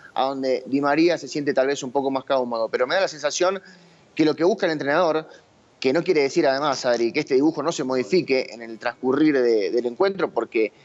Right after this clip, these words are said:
ya probó mil quinientas variantes para poder jugar, este, acá también en la altura. Eh, hay que decir que me parece que lo que busca es eso, ¿no?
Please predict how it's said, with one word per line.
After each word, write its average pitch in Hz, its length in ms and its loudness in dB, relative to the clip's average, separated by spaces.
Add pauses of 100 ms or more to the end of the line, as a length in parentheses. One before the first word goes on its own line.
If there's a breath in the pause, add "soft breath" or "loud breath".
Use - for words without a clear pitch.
(100)
ya 165 160 -2
probó 135 280 0
mil 160 360 0
quinientas 135 540 -2
variantes 131 480 -2
para 117 200 0
poder 135 280 -2
jugar, 139 480 0 (260 loud breath)
este, 117 680 2 (180)
acá 139 280 -2
también 139 320 -4
en 131 80 0
la 131 60 2
altura. 156 500 0 (400 loud breath)
Eh, 135 320 2
hay 185 140 2
que 180 120 0
decir 165 340 0
que 165 100 0
me 143 100 -2
parece 160 340 0
que 175 180 2
lo 143 120 -2
que 139 100 2
busca 160 220 0
es 143 120 -8
eso, 117 240 -12
¿no? 151 240 -2